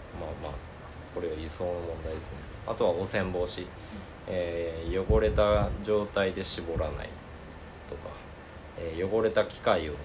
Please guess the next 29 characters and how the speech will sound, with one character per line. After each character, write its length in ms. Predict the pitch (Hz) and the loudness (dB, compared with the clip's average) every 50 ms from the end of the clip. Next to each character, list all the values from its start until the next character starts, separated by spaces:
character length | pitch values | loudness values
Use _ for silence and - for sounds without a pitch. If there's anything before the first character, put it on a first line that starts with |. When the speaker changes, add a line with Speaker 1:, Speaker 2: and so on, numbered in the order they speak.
| - - - - | -12 -12 -12 -10
Speaker 1:
使 200 | - - - 85 | -8 -4 -2 -2
わ 80 | 78 | -2
な 60 | 71 71 | -2 -4
い 20 | 71 69 71 71 69 - | -6 -6 -8 -8 -10 -12
と 60 | - | -12
か、 120 | - - - - - - - - - - - - - - - - | -12 -12 -12 -14 -14 -16 -16 -16 -16 -16 -16 -16 -16 -16 -12 -8
そ 140 | - - 90 | -6 -6 -6
う 20 | |
い 40 | 80 | -4
っ 20 | |
た 100 | 76 78 | -4 -6
こ 60 | 78 | -6
と 60 | - 76 | -6 -8
で 60 | - | -8
す 280 | - - - - - - - - - - - - - - - - - - - - - - - - - - - - - 110 | -10 -12 -12 -12 -14 -14 -14 -14 -14 -12 -12 -14 -14 -14 -16 -16 -16 -16 -16 -16 -16 -16 -14 -14 -14 -14 -14 -12 -8 -4
ね。 80 | 101 | -4
な、 80 | 85 80 | -4 -4
そ 140 | - - 107 | -4 -6 -4
も 100 | 107 107 | -4 -4
そ 100 | - 117 | -2 -2
も 140 | 113 113 120 | -2 0 0
の 100 | 139 143 | 0 0
混 240 | - - 104 95 | 2 2 0 2
入 140 | 95 95 90 | 0 0 -2
量 160 | 85 82 76 | -2 -2 -4
を 60 | 76 73 | -6 -6
減 160 | 76 76 73 | -6 -8 -8
ら 80 | 71 | -6
す。 180 | - - - | -6 -6 -6